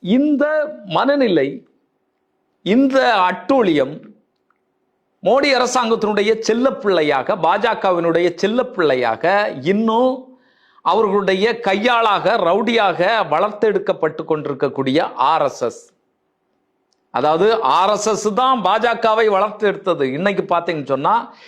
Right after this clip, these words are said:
இந்த பாஜக அதிகார மையம் ஆர் எஸ் எஸ்க்கு தீனி போட்டு அவர்கள் என்ன வேணாலும் செய்யலாம் அப்படிங்கிற ஒரு நிலையை உருவாக்கி இந்த அரசாங்கத்தை பாதுகாக்கக்கூடிய வேலையை வந்து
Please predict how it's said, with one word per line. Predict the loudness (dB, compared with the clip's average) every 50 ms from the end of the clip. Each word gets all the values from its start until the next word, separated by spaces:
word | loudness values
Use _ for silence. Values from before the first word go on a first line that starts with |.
| -20 _
இந்த | -8 -4 -2 -2
பாஜக | 0 0 0 0 0 0 0 0 0 -2 -2 -2
அதிகார | 0 0 2 2 0 0 -2 -2 0 0 0 0
மையம் | 0 -2 -4 -4 -2 -4 -4 -4 -4 -8 -16 -20 _
ஆர் | 0 0 2 2 2 0
எஸ் | -2 -2 -2 -4
எஸ்க்கு | -4 -4 -4 -6 -8 -4 -4 -6 -6 -6
தீனி | -4 -2 0 2 2 2 0
போட்டு | 2 0 -2 -2 0 0 0 0 0 -2
அவர்கள் | -2 -2 0 0 0 0 0 0
என்ன | 0 0 0 0 0 0
வேணாலும் | 0 0 0 0 0 0 0 -2 -2
செய்யலாம் | -2 -2 0 2 2 2 2 2 0 0 -2 -6 -14 -18 _ _
அப்படிங்கிற | -4 -4 -2 -2 -4 -4 -2 0 0 0 2 0
ஒரு | 0 -2 -2
நிலையை | -2 0 0 0 0 2 2 0
உருவாக்கி | 0 0 0 0 0 2 0 0 -2 -4 -6 -4 -4 -4 -4 -6 -10 -18 _ _ _ _ _ _ _ _ _ _ _ _ _ _ _ _ _ _
இந்த | -2 0
அரசாங்கத்தை | 0 2 0 0 0 0 0 2 0 0 0 0 -2 -4
பாதுகாக்கக்கூடிய | 0 0 0 0 2 2 0 0 0 0 -2 -2 -2 -4 -2 0 0 2
வேலையை | 2 2 2 2 2 2
வந்து | 2 2 0 -2